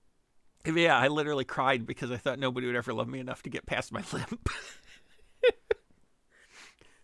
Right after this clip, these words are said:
I shouldn't laugh 'cause I legitimately thought that right up until the day I stopped limping. <laughs>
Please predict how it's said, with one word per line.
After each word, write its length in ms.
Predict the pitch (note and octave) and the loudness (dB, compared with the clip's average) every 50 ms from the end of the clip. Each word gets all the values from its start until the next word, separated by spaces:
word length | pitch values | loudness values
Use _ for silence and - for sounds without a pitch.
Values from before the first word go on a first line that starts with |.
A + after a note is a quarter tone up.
| - - _ _ _ _ _ - - - D4+ - | -20 -20 _ _ _ _ _ -8 -6 -4 0 2
I 80 | G4+ F#4+ | 2 2
shouldn't 280 | - - A4 F#4 C4 | 4 4 4 4 4
laugh 280 | F#3 G#3 C#4+ G#4 - - | 2 0 0 0 0 -2
'cause 180 | - - C4 - - | -4 -4 -2 -2 -2
I 120 | A#3+ G#3+ - - - - | -2 -2 -2 -4 -8 -2
legitimately 600 | - F3 B3+ G#3 - - A3+ B3+ B3+ - F3 - F3 | 0 2 2 2 0 -4 -6 -6 -6 -6 -6 -6 -2
thought 240 | - F#3+ G3+ G3+ G#3 | 0 2 0 0 0
that 160 | G3+ E3+ - | -4 -6 -4
right 160 | E3+ F#3 F#3+ | -2 -2 -2
up 120 | F#3+ - | -2 -2
until 220 | - F#3 E3 - G#3 | -4 -4 -2 -2 -2
the 100 | F#3+ G3 | -2 -4
day 200 | F#3+ G3+ G3+ F#3+ - | -6 -2 0 0 0
I 60 | F#3+ | -2
stopped 340 | - - - G#3 G#3 G#3 - | -2 -6 -4 -4 -4 -4 -6
limping. 600 | E3 E3+ F#3 - - - - - - - D3+ - | -8 -8 -8 -10 -10 -12 -14 -12 -12 -14 -16 -18
<laughs> 40 | _ | _